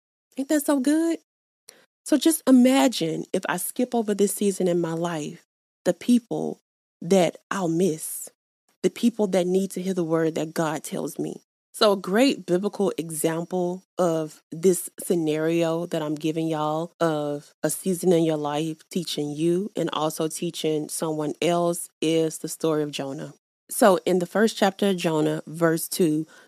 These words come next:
God tells Jonah to go to Nineveh and teach the people to get rid of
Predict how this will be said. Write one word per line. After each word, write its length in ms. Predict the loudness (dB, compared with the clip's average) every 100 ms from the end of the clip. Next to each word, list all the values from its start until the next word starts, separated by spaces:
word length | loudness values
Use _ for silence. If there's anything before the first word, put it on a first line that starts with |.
| -12
God 440 | 2 4 6 4 2 -2
tells 360 | 0 2 0
Jonah 460 | -2 0 2 0 -2
to 160 | -6 -2
go 200 | 0 0
to 160 | 2
Nineveh 560 | 2 2 0 -2 -6 -6 _ _ _
and 160 | -2 -2
teach 440 | -2 -4 -4 -4
the 120 | -2
people 640 | -2 -4 -6 -4 -2 -2 -4 _ _ _ _ -8
to 100 | -4
get 260 | 0 -2 0
rid 320 | 2 2 0 -2
of 380 | -2 -2 -6